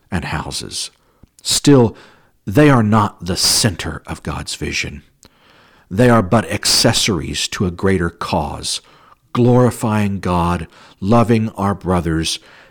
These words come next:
and the lost, and displaying to principalities God's life-giving wisdom from a witness culture. The question is, are you living for yourself,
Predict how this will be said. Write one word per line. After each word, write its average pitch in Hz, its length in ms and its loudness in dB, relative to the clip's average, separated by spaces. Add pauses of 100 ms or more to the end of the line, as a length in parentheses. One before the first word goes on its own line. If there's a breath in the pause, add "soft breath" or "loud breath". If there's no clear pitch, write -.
and 90 200 -2
the 90 60 0
lost, 82 720 -2
and 92 180 -4
displaying 95 720 -2
to - 100 -8
principalities 82 1120 -4
God's 87 480 -2
life-giving 80 800 -6
wisdom 71 520 -8 (440 soft breath)
from 82 240 -4
a 76 80 -6
witness 76 480 -6
culture. - 560 -10 (1300 soft breath)
The 120 100 4
question 135 500 2
is, 113 320 6
are 104 160 -4
you 117 200 4
living 107 400 4
for - 160 -8
yourself, 71 720 -4